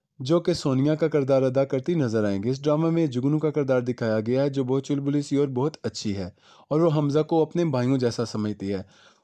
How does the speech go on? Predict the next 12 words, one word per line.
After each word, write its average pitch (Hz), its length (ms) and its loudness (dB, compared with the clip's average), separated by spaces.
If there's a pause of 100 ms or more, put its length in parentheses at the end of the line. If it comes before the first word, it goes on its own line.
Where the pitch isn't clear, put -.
और 170 80 2
दूसरी 185 260 0
तरफ 190 200 2
सोनिया 135 400 0
है, 156 80 2
जो 147 140 0
बहुत 143 220 0
ज़्यादा 147 240 2
अमीर 127 240 2
ख़ानदान 147 380 0
की 147 160 0
है 151 200 0